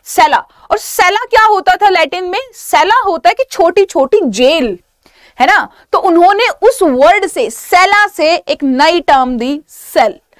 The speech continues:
ठीक है, जिसका मतलब होता है स्मॉल रूम, छोटे कमरे। ठीक है, बिल्कुल। Good afternoon everyone। शिनचैन, बड़े दिनों बाद दिखाई दिए,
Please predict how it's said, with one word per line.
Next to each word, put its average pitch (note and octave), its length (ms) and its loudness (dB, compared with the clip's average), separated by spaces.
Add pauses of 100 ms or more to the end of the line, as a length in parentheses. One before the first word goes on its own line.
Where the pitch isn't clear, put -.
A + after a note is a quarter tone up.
(240)
ठीक G#4 200 2
है, D4 100 2
जिसका G4 360 0
मतलब D4 360 -2
होता A#3+ 220 -4
है F4 120 2
स्मॉल E4 520 2
रूम, D4+ 340 -6
छोटे C4+ 400 -2 (100)
कमरे। A3 320 -2 (520)
ठीक F#4+ 180 0 (140)
है, - 100 0 (840)
बिल्कुल। C4+ 420 -4
Good F4+ 220 0
afternoon D#4+ 420 0
everyone। C#4 380 -2
शिनचैन, F#4 480 -2
बड़े B3 180 2
दिनों C4 220 -2
बाद C#4+ 160 2
दिखाई C#4+ 380 0
दिए, E4 300 -6